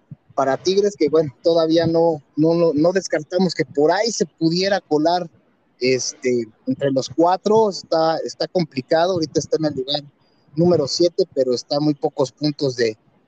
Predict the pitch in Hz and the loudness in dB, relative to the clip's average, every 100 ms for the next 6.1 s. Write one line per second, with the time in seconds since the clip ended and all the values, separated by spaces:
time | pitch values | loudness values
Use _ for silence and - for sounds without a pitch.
0 | _ - 131 131 - - 143 127 151 190 | _ -4 -2 0 -2 0 -2 0 0 -2
1 | - _ - - - - 156 - - - | -6 _ -10 -10 -10 -20 -18 -18 -18 -10
2 | - 170 190 196 202 139 139 127 - 135 | 0 2 4 2 2 0 0 -2 -2 -4
3 | 123 139 170 190 175 160 165 160 - 160 | -2 -4 0 0 0 -2 0 -2 -4 -4
4 | 175 165 160 156 - 135 127 120 117 135 | 0 0 0 0 -4 -6 -2 -2 0 -2
5 | 135 - - 120 135 131 135 127 - 135 | -2 -8 -10 -6 -6 -6 -8 -8 -4 -4